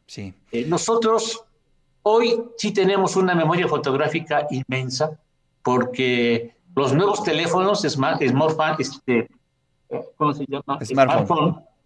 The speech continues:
Speaker 2: eh, permiten a la gente sacar miles de fotografías en una boda, en un bautizo,
Speaker 1: Sí, claro.
Speaker 2: con los amigos, en un viaje, clic,
Speaker 1: Pues
Speaker 2: clic,
Speaker 1: prácticamente
Speaker 2: clic, clic, clic.
Speaker 1: documentar el minuto
Speaker 2: Y
Speaker 1: a
Speaker 2: tienes de
Speaker 1: minuto,
Speaker 2: la
Speaker 1: ¿no?
Speaker 2: misma foto,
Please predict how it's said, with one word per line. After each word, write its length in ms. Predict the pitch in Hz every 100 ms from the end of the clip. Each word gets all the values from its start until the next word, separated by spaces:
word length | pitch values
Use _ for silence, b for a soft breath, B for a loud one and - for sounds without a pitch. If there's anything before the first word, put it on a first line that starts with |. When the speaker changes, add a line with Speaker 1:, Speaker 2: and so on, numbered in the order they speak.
| _ _ _ -
Speaker 2:
eh, 520 | 123 123 120 120 - _
permiten 460 | 175 170 214 - 202
a 160 | 170
la 40 | -
gente 240 | 202 196
sacar 340 | 175 156 175 175
miles 280 | 233 214
de 60 | 160
fotografías 840 | 143 147 131 123 139 107 - - _ -
en 140 | 147
una 180 | 160 147
boda, 560 | 135 160 160 156 156 - -
en 180 | 131
un 140 | 147 143
bautizo, 600 | 131 127 165 165 165 151
Speaker 1:
Sí, 80 | 110
claro. 200 | 110 -
Speaker 2:
con 140 | 131 123
los 180 | - 131
amigos, 600 | 135 185 156 151 151 - b
en 160 | 143 135
un 160 | 160 151
viaje, 480 | 165 170 160 156
clic, 160 | 156 196
Speaker 1:
Pues 140 | 147
Speaker 2:
clic, 140 | 180 208
Speaker 1:
prácticamente 640 | 220 185 226 214 226 233
Speaker 2:
clic, 120 | 226
clic, 0 |
clic. 100 | 202
Speaker 1:
documentar 500 | 196 175 170 160 214
el 120 | 220 180
minuto 340 | 180 180 170
Speaker 2:
Y 20 |
Speaker 1:
a 40 | 180
Speaker 2:
tienes 220 | 165 185
de 40 |
Speaker 1:
minuto, 160 | - 208
Speaker 2:
la 60 |
Speaker 1:
¿no? 80 | 180
Speaker 2:
misma 300 | - 254 180
foto, 600 | 208 240 240 247 240 -